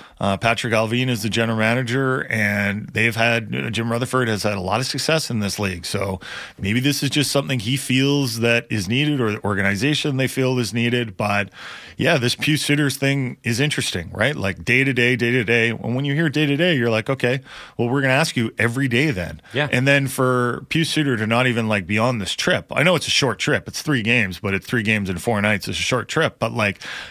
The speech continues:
Speaker 1: this, this player who I think was playing pretty well, and I think they miss, um, day to day, and now he's gonna miss, like, <laughs> I don't know, like, at least six games?
Speaker 2: Yeah, I mean, it's,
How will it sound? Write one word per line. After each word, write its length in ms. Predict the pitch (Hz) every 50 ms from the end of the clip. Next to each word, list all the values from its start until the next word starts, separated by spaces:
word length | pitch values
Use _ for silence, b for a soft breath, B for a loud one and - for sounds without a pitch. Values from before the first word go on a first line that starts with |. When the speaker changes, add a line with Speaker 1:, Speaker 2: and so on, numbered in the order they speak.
| B B B B -
Speaker 1:
this, 400 | 127 139 135 - - - - - _ _ _ _ _ _ _ _ _ _ -
this 260 | - 110 120 113 -
player 520 | - - - 214 233 160 113 107 117 120
who 440 | 113 139 143 135 123 110 101 107 113 -
I 140 | - 127 185
think 200 | 202 185 151 113
was 120 | 95 98 -
playing 320 | - 139 123 117 95 - _ -
pretty 200 | - - 160 117
well, 420 | 101 117 156 202 185 139 117 104
and 300 | 98 92 95 98 104 - - - _ -
I 100 | 143 151
think 200 | - 156 120 -
they 140 | 104 95
miss, 500 | 92 160 214 220 139 120 - - - - b b b b b b b b b b _
um, 500 | - 113 113 117 110 110 107 104 117 - _ _ _ _ - - - _ -
day 180 | 131 135 156 156
to 100 | 135 135
day, 240 | 131 170 180 165 143
and 60 | 135
now 140 | 135 143 143
he's 100 | 135 117
gonna 160 | 123 131 123
miss, 320 | 120 131 131 123 - -
like, 260 | 120 113 107 110 92 - -
<laughs> 160 | - - -
I 60 | 156
don't 140 | 117 - -
know, 60 | 175
like, 220 | 170 139 101 - -
at 100 | 123 107
least 280 | 107 127 - - -
six 180 | - 147 - -
games? 420 | - 127 170 247 330 311 - - B B B B B B B
Speaker 2:
Yeah, 360 | - 127 175 185 180 156 139 131
I 100 | 160 175
mean, 240 | 180 185 180 180 180 180
it's, 540 | 185 190 190 180 - - - - - -